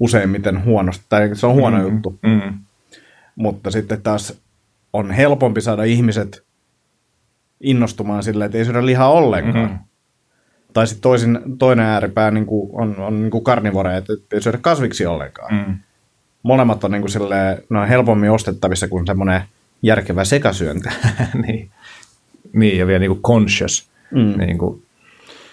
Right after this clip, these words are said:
Speaker 2: joo, mut ehkä tuosta vielä karnivoresta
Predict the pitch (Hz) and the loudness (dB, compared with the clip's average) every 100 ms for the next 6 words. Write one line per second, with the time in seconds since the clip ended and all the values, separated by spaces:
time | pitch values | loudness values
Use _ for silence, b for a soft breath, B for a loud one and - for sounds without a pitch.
0 | B B _ _ - - 104 98 90 - | B B _ _ -14 0 2 4 0 -4
1 | - - 101 101 - 87 90 92 95 98 | -8 -2 -2 -2 -6 -4 -2 -2 -2 -2
2 | 95 92 87 - 117 _ 98 90 90 85 | 0 2 0 -2 -12 _ -2 0 2 0
3 | 85 | -2